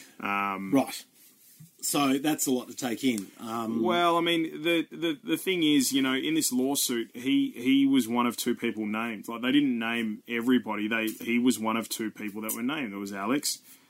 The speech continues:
Speaker 1: and
Speaker 2: And
Speaker 1: there was him.
Speaker 2: him, yeah.
Speaker 1: Um, and, uh, you know, look, obviously this, this doesn't, when it comes to sort of corporations and brands and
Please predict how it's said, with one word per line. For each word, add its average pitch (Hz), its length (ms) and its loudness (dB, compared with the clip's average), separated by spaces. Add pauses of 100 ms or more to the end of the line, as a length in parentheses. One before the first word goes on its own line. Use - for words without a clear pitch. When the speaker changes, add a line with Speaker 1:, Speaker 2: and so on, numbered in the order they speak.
(120)
Speaker 1:
and 104 120 -6
Speaker 2:
And 107 100 0
Speaker 1:
there 120 80 4
was 120 160 2
him. 160 260 0
Speaker 2:
him, 107 300 -8
yeah. 98 260 -14 (300)
Speaker 1:
Um, 120 220 0
and, 123 140 0
uh, 117 200 -2
you 131 160 2
know, 120 220 2 (840)
look, 139 320 -2
obviously 139 600 2
this, 139 400 0 (1300)
this 147 240 0
doesn't, 156 500 -2 (300)
when 147 140 0
it 143 80 0
comes 156 380 -2
to 127 320 2 (340)
sort - 240 0
of 113 80 -2
corporations 120 1000 2
and 98 400 -8
brands 120 680 0
and 98 300 -10